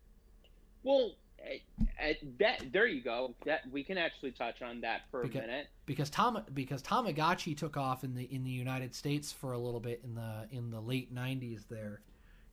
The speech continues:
Speaker 2: and, uh,
Speaker 1: Now, let me ask you a question. Did you have one?
Speaker 2: A Tamagotchi?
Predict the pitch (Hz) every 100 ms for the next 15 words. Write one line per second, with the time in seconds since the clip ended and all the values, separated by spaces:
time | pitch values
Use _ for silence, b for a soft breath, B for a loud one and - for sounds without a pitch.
0 | - 120 117 113 110 160 196 233 226 220
1 | 214 220 185 - 185 185 - 107 104 113
2 | 143 165 175 190 226 254 254 247 - -
3 | - - - - - - - - - -
4 | - - - - 139 - 170 165 160 185
5 | - 294